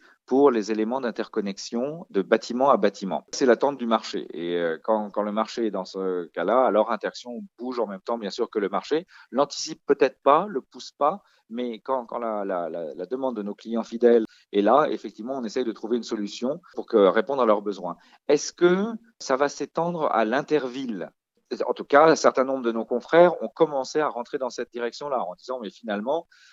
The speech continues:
pourquoi se restreindre au campus de Paris ou de Marseille si votre problème, c'est aussi de vous interconnecter avec des parties à Francfort ? »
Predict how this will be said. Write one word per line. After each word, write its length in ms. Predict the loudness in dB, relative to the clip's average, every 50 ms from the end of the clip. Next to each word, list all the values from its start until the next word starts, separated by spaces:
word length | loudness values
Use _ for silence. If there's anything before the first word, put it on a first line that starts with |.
| _ _ _
pourquoi 400 | -6 -6 -6 -2 2 2 4 4
se 140 | 2 0 -4
restreindre 480 | -4 -4 -4 -6 _ -10 -10 -8 -8 -8
au 40 |
campus 360 | -8 -8 -10 -10 -10 -10 -6 -2
de 100 | -2 0
Paris 420 | 2 2 0 0 0 -2 -2 -2
ou 140 | -2 -4 -4
de 60 | -4
Marseille 420 | -4 -6 -4 -2 0 2 2 0
si 220 | 0 -4 -8 -8 -4
votre 200 | -2 -2 -2 _
problème, 280 | 0 0 2 2 0
c'est 100 | -2 -4
aussi 240 | -6 -6 -6 -8 -12
de 60 | -12 -10
vous 140 | -6 -6 -6
interconnecter 600 | -4 -6 -6 -6 -6 -8 -8 -8 -6 -2 0 0
avec 160 | 0 0 -2
des 120 | -2 -2
parties 360 | -2 -2 -2 -4 -4 -2 0
à 60 | 0 0
Francfort ? » 540 | 0 -2 -6 -4 -2 0 2 2 2 0